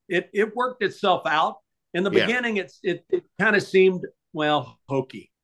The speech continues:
Speaker 1: That,
Speaker 2: Right.
Speaker 1: okay,
Speaker 2: Right.
Speaker 1: here's, here's people that, that it, it's, it's not a fantasy camp. I mean, these guys still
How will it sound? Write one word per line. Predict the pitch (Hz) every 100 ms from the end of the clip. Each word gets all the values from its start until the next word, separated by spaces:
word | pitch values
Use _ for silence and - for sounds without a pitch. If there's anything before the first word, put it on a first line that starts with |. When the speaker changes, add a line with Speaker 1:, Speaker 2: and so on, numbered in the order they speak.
| _ _ _ _ 143
Speaker 1:
That, | 156 156
Speaker 2:
Right. | 185 143 -
Speaker 1:
okay, | 156 147 127 120
Speaker 2:
Right. | 98 98
Speaker 1:
here's, | 175 165 - _ 190
here's | 226 -
people | 196 208 190 165
that, | 156 147 - 147
that | 147 135 - _ _ _
it, | 180 175 208
it's, | 190 - - - - - - _ -
it's | 185 -
not | 180 233
a | -
fantasy | 208 226 262 - 190
camp. | 147 120 - _ -
I |
mean, | 165 175
these | 180 185
guys | - 202 196 -
still | 202 220 220